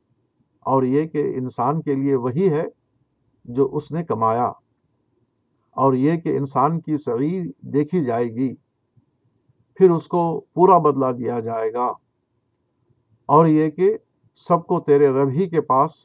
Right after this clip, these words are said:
پہنچنا ہے۔ اللہ تعالیٰ کی نظر میں یہی انسان کا سب سے بڑا مسئلہ ہے۔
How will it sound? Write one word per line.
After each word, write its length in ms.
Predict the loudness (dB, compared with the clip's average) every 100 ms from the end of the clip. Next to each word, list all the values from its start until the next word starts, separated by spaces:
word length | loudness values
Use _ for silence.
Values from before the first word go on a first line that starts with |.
| _ _ _ -6
پہنچنا 540 | -6 -6 -6 -8 -6
ہے۔ 180 | -6 -6 -10 _ _ _ _ _ _ _ _ _ _ _ _ _ _ _ _ _ _ _ _ _ _ _ _ _ _ _ _ _ _ _ _ _ _ _ _ _ _ _ _ _ _ _ _ -2
اللہ 260 | 2 2 2
تعالیٰ 480 | 0 0 0 -4 -8 _ _ _ _ -4
کی 120 | 0
نظر 300 | 2 2 2
میں 220 | 0 -2
یہی 540 | -4 -2 -2 0 -2 -4
انسان 520 | -8 -4 0 0 0
کا 120 | -6
سب 240 | -8 -8 -4
سے 120 | -2
بڑا 180 | 0 -2
مسئلہ 300 | -8 -10 -10
ہے۔ 180 | -10